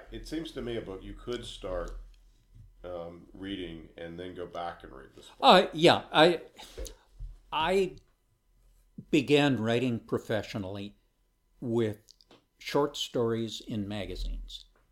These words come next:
Speaker 2: And you cannot assume that anybody who buys the November issue of Galaxy magazine, uh, had read the October issue. And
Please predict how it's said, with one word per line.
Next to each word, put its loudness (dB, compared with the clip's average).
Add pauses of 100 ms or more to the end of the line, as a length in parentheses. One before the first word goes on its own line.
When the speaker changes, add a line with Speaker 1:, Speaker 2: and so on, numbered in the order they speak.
(400)
Speaker 2:
And -4
you -4
cannot 0
assume 0
that -4
anybody -2
who -8
buys -4 (400)
the 0
November 0
issue -6 (200)
of -8 (200)
Galaxy -6
magazine, -12 (920)
uh, -6 (480)
had 2
read 4
the 2
October -2 (760)
issue. -6 (1400)
And 2